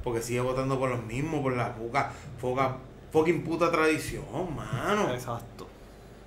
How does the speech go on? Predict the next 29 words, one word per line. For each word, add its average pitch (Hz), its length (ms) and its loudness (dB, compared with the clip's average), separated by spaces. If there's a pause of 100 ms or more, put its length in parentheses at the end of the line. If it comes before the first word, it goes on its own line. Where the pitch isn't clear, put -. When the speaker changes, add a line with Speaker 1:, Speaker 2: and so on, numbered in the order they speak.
Speaker 1:
Y 120 60 -2
es 131 60 4
un 143 120 2
tema 170 240 8
que 156 100 4
no, 151 500 2
no 139 180 0
me 147 140 0
gusta 147 280 0
traer, 120 360 0
pero 175 220 4
está 120 200 -2
cabrón. 123 880 0
La 117 120 -4
gente 120 260 -4
está 143 280 0
bien 147 280 2
a 147 60 2
lo 139 140 2
loco 165 480 2 (180)
en 143 80 -2
cuestión 151 300 4
de 160 60 4
esta 165 220 4
mierda 165 360 4
de 160 40 8
la 156 120 6
política, 143 680 2
mano. 123 560 0